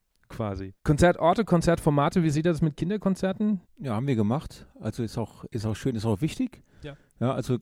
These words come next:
Speaker 2: gerade wenn man, wenn man mit Bläserklassen arbeitet, klar ist
Speaker 1: Mhm.
Speaker 2: es dann das beste Marketing, wenn die kommen, so ein Sitzkissenkonzert oder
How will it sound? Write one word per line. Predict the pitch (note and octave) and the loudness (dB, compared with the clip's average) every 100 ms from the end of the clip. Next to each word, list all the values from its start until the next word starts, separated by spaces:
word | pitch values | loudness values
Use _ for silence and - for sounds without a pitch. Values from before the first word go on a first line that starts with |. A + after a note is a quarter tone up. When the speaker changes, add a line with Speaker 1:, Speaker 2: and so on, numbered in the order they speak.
| _ | _
Speaker 2:
gerade | - G2+ A#2 A2+ | -4 -2 0 2
wenn | A2+ | 2
man, | G#2+ G#2 G2 | 2 0 0
wenn | A2 | 2
man | G#2 | 4
mit | G#2+ | 2
Bläserklassen | F#2 B2 D3 C#3 C#3 C3+ | 2 0 -2 -6 -8 -6
arbeitet, | B2+ B2 A#2+ C3 C3 - - - - | -6 -2 -2 -2 -6 -10 -20 -20 -8
klar | G2+ A#2 | -4 -4
ist | B2+ | -4
Speaker 1:
Mhm. | A#2+ | -6
Speaker 2:
es | |
dann | A#2+ G#2+ G2 - - _ - | 0 0 0 -6 -20 _ -12
das | G2+ - | -10 -2
beste | A#2+ - | 0 0
Marketing, | A#2+ B2 B2+ A#2+ B2+ | 0 -2 -2 -4 0
wenn | A#2 | 0
die | A2+ | 0
kommen, | - A#2+ A#2+ | 0 -2 0
so | G2 | -2
ein | F#2 | -2
Sitzkissenkonzert | C3 - C3 A#2+ A2+ A2 - A2 A2+ | -4 -2 -4 -2 -2 0 0 -2 0
oder | G2 F2+ | 0 0